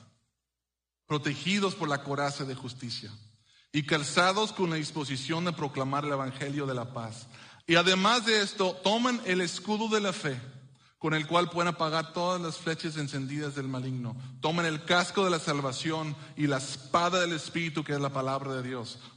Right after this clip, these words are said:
Oren en el Espíritu y en todo momento, con peticiones y ruegos. Manténganse alerta y perseveren en oración por todos los santos.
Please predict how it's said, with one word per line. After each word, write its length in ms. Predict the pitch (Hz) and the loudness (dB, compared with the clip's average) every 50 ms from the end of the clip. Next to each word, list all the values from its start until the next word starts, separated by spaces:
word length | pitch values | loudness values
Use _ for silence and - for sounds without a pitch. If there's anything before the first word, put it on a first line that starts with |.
| - _ - | -10 _ 2
Oren 420 | 185 202 220 233 247 254 254 240 190 | 4 4 6 6 6 4 4 2 2
en 120 | 180 170 165 | 2 2 2
el 120 | 160 156 | 2 0
Espíritu 600 | 147 - - - 208 220 226 233 220 220 220 214 | -2 -2 -2 0 2 4 4 4 2 0 0 0
y 60 | 190 175 | 0 0
en 140 | 165 151 | 0 0
todo 220 | - 180 190 202 202 | 0 2 2 2 2
momento, 560 | 196 196 185 190 185 180 180 - - 123 120 120 - - - - - | 2 0 0 0 0 0 -2 -4 -6 -8 -8 -10 -12 -18 -20 -20 -6
con 180 | - 170 160 151 | -2 0 2 2
peticiones 600 | 151 156 151 151 143 - - 170 175 185 180 170 | 2 2 2 0 -2 0 0 0 0 0 0 0
y 40 | 180 | 0
ruegos. 460 | 160 147 139 131 123 120 113 - - - - - - | 0 0 0 -2 -2 -4 -6 -6 -10 -14 -12 -4 0
Manténganse 640 | 151 151 151 - 160 160 160 165 160 151 - 170 | 2 2 2 2 2 2 2 2 0 -2 0 0
alerta 1000 | 151 147 147 147 165 196 202 180 - - 143 123 117 123 - - - - - - _ | 2 2 2 4 4 2 2 2 0 -2 -2 -2 -2 -6 -10 -16 -20 -20 -20 -14 _
y 120 | - 143 135 | -2 0 2
perseveren 720 | 139 156 143 127 151 151 143 156 185 208 208 190 170 156 | 2 2 2 2 2 2 4 6 6 6 4 4 2 2
en 100 | 143 139 | 0 0
oración 720 | 131 123 120 117 - - 180 190 190 180 170 160 143 131 120 - - - - - | 0 0 -2 -2 -2 0 2 2 4 2 2 0 0 -4 -6 -6 -10 -14 -14 -8
por 180 | - 123 120 120 | -6 -6 -4 -4
todos 240 | - 139 135 131 127 | -2 -2 -2 -2 -4
los 140 | 123 120 123 | -4 -6 -8
santos. 560 | 113 101 92 95 - - - - - - | -10 -10 -12 -12 -14 -16 -16 -16 -16 -16